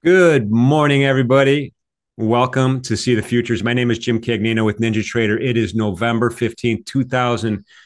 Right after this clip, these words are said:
twenty-three. Appreciate everyone being here at See the Futures. We have a great guest today, uh, first time on the show. I'm gonna bring him in right away. Uh, Toby Mathias is with us today from Anderson,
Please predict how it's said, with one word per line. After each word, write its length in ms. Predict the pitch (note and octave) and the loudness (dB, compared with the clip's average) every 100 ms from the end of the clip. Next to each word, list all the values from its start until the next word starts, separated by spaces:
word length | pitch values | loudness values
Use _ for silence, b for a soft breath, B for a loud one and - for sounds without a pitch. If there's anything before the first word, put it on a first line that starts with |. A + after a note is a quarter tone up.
| b - | b -14
twenty-three. 1160 | - C3+ B2+ A2+ - - - A#2 G#2+ A#2+ C#3+ F3+ | -4 0 2 0 -4 -18 -8 -4 0 2 2 2
Appreciate 380 | F3 D#3 - | 0 -4 -2
everyone 360 | C#3 A#2+ B2+ A2+ | 0 0 0 2
being 160 | A#2+ A#2+ | 2 2
here 120 | A#2 | 0
at 120 | G#2+ | -2
See 100 | - | -2
the 100 | G#2+ | -4
Futures. 320 | - A#2 A2+ | -2 -4 -2
We 100 | G#2+ | -2
have 60 | A2+ | -2
a 60 | |
great 420 | G#2 A2+ B2 C3 C3 | -2 0 0 0 -2
guest 300 | B2 A#2+ - | -4 -4 -4
today, 460 | B2 B2+ B2+ A#2+ B B B - | -2 2 0 -2 B B B -6
uh, 160 | A2+ | -4
first 300 | G#2 C3 B2+ | -2 -2 -2
time 460 | B2+ C#3 C3+ C3 C3 | -2 -2 -2 -2 -4
on 300 | A#2+ A#2+ B2 | -4 -2 0
the 80 | G#2+ | -2
show. 720 | - - - A#2+ B2 B2 C3 b b b - | -4 -6 -2 2 2 0 -2 b b b -6
I'm 80 | A#2+ | -2
gonna 140 | B2 | 0
bring 180 | B2+ G3 | 2 2
him 120 | F3+ | 2
in 100 | E3+ | 4
right 160 | D3 C3+ | 4 4
away. 460 | B2 C#3+ A2+ F#2 G2 | 4 2 0 -4 -6
Uh, 260 | A2 A2 | -4 -4
Toby 340 | A2+ C#3 D3+ F3 | -4 -2 2 2
Mathias 520 | B2+ C3+ B2+ C#3+ C3+ | 2 0 -2 -2 -2
is 140 | G#2 | 0
with 240 | G#2+ A#2 A#2+ | 0 0 -2
us 140 | A#2 | -4
today 260 | A#2 A#2 A#2+ | -2 0 0
from 300 | A2+ G#2+ - | -2 -6 -4
Anderson, 680 | B2+ C3 C3+ - C3+ B2 | -4 0 0 0 0 0